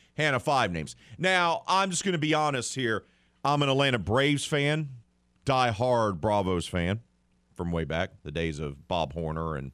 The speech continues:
Dale Murphy, Rafael Ramirez and Ozzie Virgil and Bruce Benedict. And I love Ronald, but I'm not putting money on him.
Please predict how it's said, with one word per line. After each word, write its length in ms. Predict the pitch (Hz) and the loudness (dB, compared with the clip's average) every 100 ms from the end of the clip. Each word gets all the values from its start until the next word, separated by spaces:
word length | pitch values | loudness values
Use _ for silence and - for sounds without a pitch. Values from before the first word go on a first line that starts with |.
| - | -6
Dale 180 | 78 76 | -6 -4
Murphy, 440 | 73 76 73 87 - _ _ _ _ _ _ _ _ 76 | -4 -4 -6 -8 -12 _ _ _ _ _ _ _ _ -6
Rafael 440 | 85 82 87 80 | -2 -2 0 0
Ramirez 760 | 80 80 78 78 78 80 80 73 | 0 -2 0 0 0 -2 -4 -10
and 100 | 67 - | -10 -4
Ozzie 260 | 82 78 | -2 -2
Virgil 420 | 76 80 76 82 | -4 -4 -4 -6
and 80 | 80 | -6
Bruce 180 | 82 78 | -6 -8
Benedict. 460 | 78 78 76 80 _ _ - _ _ _ - - _ _ _ _ _ _ _ 160 | -6 -6 -4 -6 _ _ -20 _ _ _ -20 -20 _ _ _ _ _ _ _ 2
And 120 | 175 | 4
I 180 | 208 214 | 6 6
love 360 | 185 190 160 | 6 4 4
Ronald, 500 | 143 170 156 147 127 - _ _ _ _ _ _ _ _ _ _ _ _ - | 4 4 4 2 0 -4 _ _ _ _ _ _ _ _ _ _ _ _ -6
but 160 | 120 139 | 0 2
I'm 200 | 147 151 | 4 2
not 200 | 147 - | 0 0
putting 280 | 151 131 | 0 2
money 240 | 135 147 123 | 2 2 2
on 160 | 101 | 0
him. 100 | 80 | -2